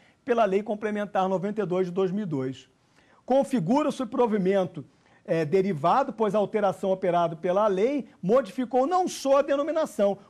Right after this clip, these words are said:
como também o nível de complexidade e as atribuições dos cargos. O vício reside exatamente na investidura em novo cargo, qual seja auditor fiscal, com atribuições,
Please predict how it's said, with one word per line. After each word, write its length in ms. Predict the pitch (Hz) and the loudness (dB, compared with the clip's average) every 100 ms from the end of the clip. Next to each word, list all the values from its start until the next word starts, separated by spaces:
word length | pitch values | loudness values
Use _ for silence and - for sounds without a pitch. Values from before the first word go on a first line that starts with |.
| _ | _
como 240 | 226 233 247 | 0 0 0
também 320 | 240 208 254 | -2 0 0
o 80 | 240 | 2
nível 540 | 226 233 311 359 311 | 4 6 4 2 -2
de 100 | 269 | -4
complexidade 1200 | 277 285 277 254 247 - 277 143 180 220 202 320 - | -4 -4 -2 -4 -6 -8 -10 -2 0 0 -2 -8 2
e 220 | 202 247 - _ _ | 2 2 -2 _ _
as 160 | 190 185 | -2 -2
atribuições 640 | 233 226 220 214 202 196 | -2 -4 -4 -4 -4 -4
dos 160 | 226 - | -6 -6
cargos. 500 | 156 143 135 120 _ _ _ | -2 -2 -4 -14 _ _ _
O 140 | - 247 | -2 0
vício 340 | 180 220 214 | 2 0 0
reside 520 | 202 208 160 196 175 | 0 0 0 -4 -2
exatamente 840 | 170 123 139 285 320 269 220 294 330 | -2 -2 0 0 0 0 0 -4 -6
na 120 | 277 | -6
investidura 500 | 233 233 233 185 202 | -4 -6 -4 -4 -4
em 80 | 190 | -4
novo 460 | 170 208 311 285 | -2 0 2 0
cargo, 540 | - 175 202 233 294 - | -2 0 2 0 -4 -6
qual 180 | 180 165 | 0 0
seja 340 | 165 165 151 | 0 -2 0
auditor 340 | 170 165 165 151 | -2 -4 -6 -6
fiscal, 560 | 220 - 170 208 285 - _ _ - | -8 -6 0 2 0 -6 _ _ -2
com 220 | 294 294 | 2 4
atribuições, 880 | 277 269 262 226 - 202 220 233 | 2 -2 -2 -4 -2 0 0 -2